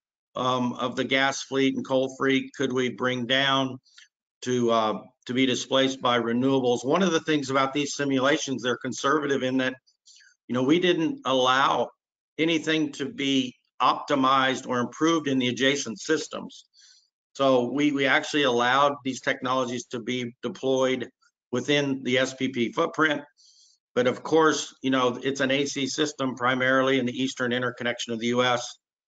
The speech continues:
And there are benefits, uh, you know, to upgrades to, that would flow to neighbors too, or that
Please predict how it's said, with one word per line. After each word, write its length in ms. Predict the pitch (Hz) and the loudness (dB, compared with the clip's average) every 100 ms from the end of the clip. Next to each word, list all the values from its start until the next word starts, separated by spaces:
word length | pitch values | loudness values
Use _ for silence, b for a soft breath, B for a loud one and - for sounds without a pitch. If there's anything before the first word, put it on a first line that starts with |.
| _ | _
And 180 | - 123 | -6 -2
there 120 | 127 | 2
are 220 | 131 151 107 | 4 4 2
benefits, 800 | 147 165 - 135 131 - - _ - | 2 2 0 0 0 -6 -16 _ -6
uh, 180 | 120 123 | -2 -2
you 100 | 127 | 0
know, 180 | 131 127 | 0 0
to 120 | 127 | -2
upgrades 720 | 120 135 139 131 135 135 135 - | 0 -2 -2 0 2 2 -4 -6
to, 160 | 127 - _ _ - | -6 -8 _ _ -4
that 140 | 120 | -2
would 140 | 135 127 | 0 -2
flow 280 | - 143 143 | 2 4 4
to 100 | 127 | 2
neighbors 500 | 135 175 175 110 - | 2 2 2 -2 -4
too, 260 | 147 156 120 | -2 0 0
or 200 | 104 110 | -2 -2
that 140 | 107 | -4